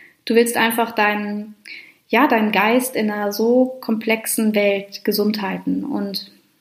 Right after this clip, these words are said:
irgendwie fokussiert halten. Und da kann ich dir auf jeden Fall empfehlen,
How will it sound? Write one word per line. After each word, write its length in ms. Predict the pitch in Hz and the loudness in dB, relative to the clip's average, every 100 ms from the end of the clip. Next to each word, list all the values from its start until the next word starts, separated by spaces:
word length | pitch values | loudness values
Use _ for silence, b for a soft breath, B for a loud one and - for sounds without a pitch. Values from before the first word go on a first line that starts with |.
| _ | _
irgendwie 540 | 220 214 208 - 208 202 | 0 2 2 -2 -2 -2
fokussiert 600 | 214 208 202 220 220 185 | -2 -4 0 2 2 0
halten. 380 | 185 180 185 | -4 -2 -4
Und 340 | 185 190 185 - B B B B B B B B _ | -2 -4 -6 -10 B B B B B B B B _
da 220 | 202 208 | 2 2
kann 260 | 220 226 220 | 2 0 0
ich 100 | 214 | 2
dir 140 | 220 | 0
auf 80 | 208 | 0
jeden 180 | 226 233 | 0 0
Fall 160 | 226 208 | 2 2
empfehlen, 680 | 202 208 208 202 202 196 | 0 0 2 2 -2 -8